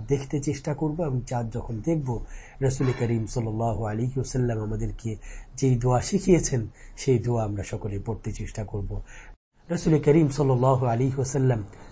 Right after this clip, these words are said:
চাঁদ দেখে বলেছেন, "আল্লাহু আকবার, আল্লাহুম্মা আহিল্লাহু আলাইনা বিল আমনি ওয়াল ঈমান ওয়াস সালামাতি ওয়াল ইসলাম ওয়াত তাওফীকি লিমা তুহিব্বু ওয়া তারদা।" আল্লাহ রাব্বুল আলামিনের কাছে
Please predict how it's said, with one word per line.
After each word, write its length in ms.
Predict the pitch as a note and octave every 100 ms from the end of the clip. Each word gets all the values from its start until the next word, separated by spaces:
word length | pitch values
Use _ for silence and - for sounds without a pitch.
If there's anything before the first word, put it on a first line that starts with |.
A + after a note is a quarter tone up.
| -
চাঁদ 220 | - B2 A2
দেখে 260 | C3+ C3+
বলেছেন, 460 | A#2 A#2 C3 A#2+ G#2 - - -
"আল্লাহু 380 | C#3 C3+ C3 F#2
আকবার, 380 | B2+ B2 C3 A2+ G2 - - -
আল্লাহুম্মা 680 | C#3 C3 B2 A#2+ A2+ A#2 G#2+ - - - -
আহিল্লাহু 520 | C3+ F3 D3 C3 C3
আলাইনা 480 | A2+ B2 B2+ A#2 G#2
বিল 180 | A2 A#2
আমনি 240 | A#2 A2+
ওয়াল 180 | G#2+ G#2 G#2
ঈমান 440 | G#2+ A#2 A#2+ G2+ G2 - - -
ওয়াস 220 | C3 -
সালামাতি 540 | C3+ C3+ B2+ A#2 -
ওয়াল 180 | A#2 A#2
ইসলাম 520 | A#2 - A#2+ C3 A2 G2+ - - -
ওয়াত 180 | B2+ B2 -
তাওফীকি 640 | C3+ B2 D3+ C3+ B2+ A#2+
লিমা 280 | A2+ A#2+ A2
তুহিব্বু 440 | G2 G2+ B2+ G2+ A2
ওয়া 100 | F#2+
তারদা।" 400 | A#2+ G#2+ A2 - - - - - - - - - - - - - - - - - -
আল্লাহ 280 | F3+ G#3
রাব্বুল 300 | G3+ D#3+ E3
আলামিনের 540 | D#3 C#3 C#3 E3+ C#3+ C3
কাছে 480 | C3 - C3 G#2+